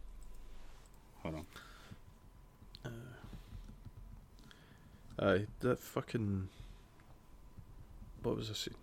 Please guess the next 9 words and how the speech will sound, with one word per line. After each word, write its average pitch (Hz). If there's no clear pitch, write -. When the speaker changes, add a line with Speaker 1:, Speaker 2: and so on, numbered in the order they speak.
Speaker 2:
Uh, 107
are 104
you 110
gonna 117
get -
that 92
PlayStation 107
back -
button 120